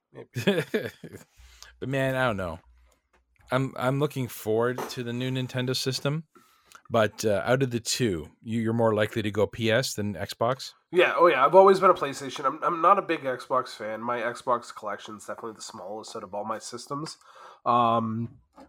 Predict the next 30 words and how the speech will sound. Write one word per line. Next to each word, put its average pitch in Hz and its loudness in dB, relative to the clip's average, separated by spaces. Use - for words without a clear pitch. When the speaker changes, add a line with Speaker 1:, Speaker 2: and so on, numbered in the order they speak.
Speaker 1:
but 110 4
if 170 4
I, 143 10
if 160 2
I 147 6
got 147 6
new 151 -2
gen 127 -4
or 127 2
when 120 -2
I 120 -2
get 117 -6
new 120 -4
gen, 110 -8
it'll 113 -8
be 120 -8
P 123 -8
S 110 -6
four 101 -6
'cause 139 -12
there'll 165 6
be 135 -4
some 131 -6
exclusives. 113 -10
I - -8
mean, 139 -4
we 165 -4
purchased 143 -2
the, 120 -4
um, 104 -6